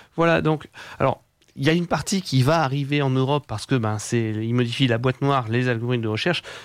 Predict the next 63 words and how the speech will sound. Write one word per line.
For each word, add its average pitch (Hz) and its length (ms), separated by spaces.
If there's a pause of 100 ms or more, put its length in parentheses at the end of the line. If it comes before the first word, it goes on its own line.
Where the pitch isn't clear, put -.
(120)
mais 131 260 (240)
de, 131 260 (300)
euh, 127 580
il 117 100
y 113 100
a, - 100
il 123 100
y 135 60
a - 20
une 156 140
différence. 151 360
Alors, 117 200
ça - 160
a - 20
été 131 160
bien 147 220
expliqué 135 400
dans 127 100
des 110 160
articles 110 400
sur, 104 300
euh, 107 160
des 104 140
médias 107 260
grand 110 160
public 117 320
comme 101 200
Le 107 60
Monde 120 220
ou 110 100
autres, 139 240
où 117 80 (420)
ils 113 200
ont 190 80
montré 156 320
l'impact 127 440
du 110 200
D 110 80
S 110 260
A 123 120
et - 20
du 104 120
D 104 100
M 104 160
A 113 120
sur - 580 (360)
la 117 160
page 120 180
de 113 60
recherche 113 280
de 104 100
Google. 117 340 (560)
Et 104 120
là, 127 120
on 135 60
continue. 117 400
Bah, 98 440
Google, 135 420
de 123 80
son 107 160
côté, 101 260
aux 143 60
États-Unis, 104 480